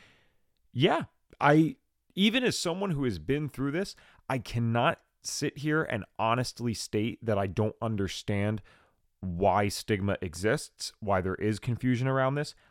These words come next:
I get it. I really do get it. What I always like to tell people, though, and like is not the correct word, but anorexia nervosa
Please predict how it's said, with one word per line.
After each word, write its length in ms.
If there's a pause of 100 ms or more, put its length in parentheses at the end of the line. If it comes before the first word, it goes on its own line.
(100)
I 60
get 200
it. 80 (160)
I 60
really 360
do 200
get 160
it. 100 (1200)
What 360 (200)
I 120
always 260
like 160
to 80
tell 180
people, 300
though, 160
and 120
like 280
is 120
not 200
the 80
correct 320
word, 240 (500)
but 380 (2250)
anorexia 500
nervosa 440